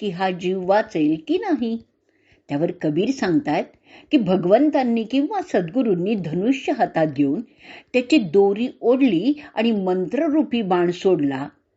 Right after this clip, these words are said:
तो खोलवर हृदयात जाऊन रुतलाय. आता तो जिवंतही राहू शकत नाही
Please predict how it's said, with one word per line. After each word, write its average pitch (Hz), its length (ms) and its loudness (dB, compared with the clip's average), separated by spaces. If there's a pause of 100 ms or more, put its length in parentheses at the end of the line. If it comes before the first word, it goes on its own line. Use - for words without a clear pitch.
(680)
तो 262 120 0 (120)
खोलवर 226 720 2
हृदयात 175 420 -4 (140)
जाऊन 156 320 -2
रुतलाय. - 420 -6 (840)
आता 233 240 4
तो 294 160 4
जिवंतही 220 680 0
राहू 208 240 0
शकत 214 380 -4
नाही 233 500 0